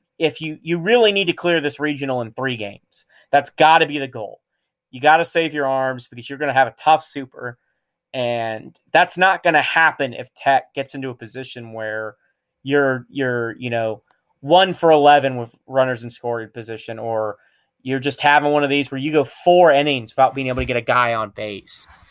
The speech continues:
So we'll see what happens with that, but I, I think that U C L A, that second game, you're gonna throw, they're gonna throw their best arm at you to beat you. That's gonna be the real test in this regional, but Tech should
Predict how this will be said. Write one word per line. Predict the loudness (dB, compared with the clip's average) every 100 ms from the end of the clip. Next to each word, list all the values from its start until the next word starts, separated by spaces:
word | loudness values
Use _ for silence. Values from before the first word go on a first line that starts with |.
| _
So | 2 4
we'll | 6 4
see | 2 2
what | 2
happens | 4 4 4 -2 -4
with | -8 -6 2
that, | 6 6 6 2 _
but | -2 0 -2 -8 _ _ _ 2
I, | 4 4 2
I | 4 4
think | 2 -6 -4
that | -6 -6
U | -12
C | -12 -10
L | -6 -4
A, |
that | -6 -8
second | -6 -6 -6 -10
game, | -10 -10 -12 -16 _ _ -8
you're | -4
gonna | -4
throw, | -2 4 4
they're | 6 4
gonna | 2
throw | 0 0
their | 0 2
best | 2 2 2
arm | -4 -2
at | -4 -6
you | -10
to | -16
beat | -16 -18
you. | -14 -14 -14 _ _ _ 0
That's | 0 2
gonna | -4 -2
be |
the | -4
real | -4 -6
test | 0 0 0 -6
in | -18
this | -16
regional, | -14 -12 -12 -12
but | -12 -2
Tech | 2 2 _ _ _ _
should | -8 -4 -2 4 6 8 6 2 -4